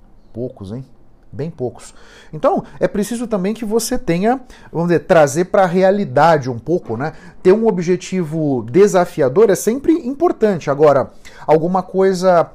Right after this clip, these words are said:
precisa ser alcançável de alguma forma, né? Será que a sua percepção de sucesso tem a ver com a sua carreira profissional? É possível, né? Agora, sob qual prisma da sua carreira profissional? Quando você não tem isso muito claro, você tem uma dificuldade maior,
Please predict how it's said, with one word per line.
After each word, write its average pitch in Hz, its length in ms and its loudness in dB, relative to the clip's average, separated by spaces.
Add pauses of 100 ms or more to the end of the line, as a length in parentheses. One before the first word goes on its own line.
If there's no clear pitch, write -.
(140)
precisa 196 220 0
ser 214 120 -2
alcançável 240 760 0
de 220 60 -2
alguma 247 240 0
forma, 156 420 2
né? 208 140 -4 (640)
Será 294 260 2
que 339 120 0
a - 20 -2
sua 240 140 2
percepção 202 480 -2
de - 60 -10
sucesso 196 300 -2
tem 185 140 -2
a 165 60 0
ver 170 100 -2
com 175 80 -4
a - 20 0
sua 165 120 -6
carreira 151 260 0
profissional? 147 680 -4
É - 80 -2
possível, 311 600 0
né? 254 140 -6 (240)
Agora, 220 420 4 (220)
sob 294 300 -2
qual 370 220 2
prisma 262 420 0
da 165 100 0
sua 165 140 -2
carreira 160 200 0
profissional? 117 600 -6 (360)
Quando 320 240 2
você 359 240 0
não 262 140 -2
tem 233 160 0
isso 220 160 -4
muito 180 200 -6
claro, 170 580 -2 (220)
você 214 320 -2
tem 233 160 -2
uma 233 160 2
dificuldade 190 840 0
maior, 170 600 0